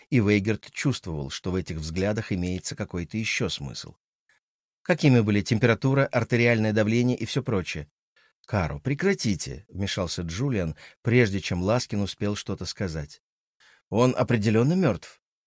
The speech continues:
«Да», бросила Каро. «Доктор Ласкин?» Ласкин протянул ей какое-то маленькое электронное устройство, по-видимому, содержавшее ту информацию, о которой она спрашивала.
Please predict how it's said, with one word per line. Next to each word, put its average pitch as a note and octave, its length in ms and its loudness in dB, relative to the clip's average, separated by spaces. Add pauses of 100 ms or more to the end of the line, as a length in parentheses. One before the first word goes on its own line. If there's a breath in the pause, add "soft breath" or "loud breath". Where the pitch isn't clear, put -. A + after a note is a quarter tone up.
(100)
«Да», G2+ 300 4 (100)
бросила F#2+ 440 -2
Каро. D#2+ 340 -6 (280 soft breath)
«Доктор B2 300 6
Ласкин?» A#2+ 420 4 (1600)
Ласкин B2 440 0
протянул B2 540 0
ей F2+ 160 -4
какое-то F#2+ 460 -6
маленькое F2+ 600 -2
электронное F#2+ 640 -4
устройство, - 720 -6 (460 loud breath)
по-видимому, C3 800 2
содержавшее A#2 760 0
ту F#2+ 140 -6
информацию, G2 600 -4
о G#2+ 40 -12
которой F#2 320 -6
она F2 140 -6
спрашивала. - 680 -10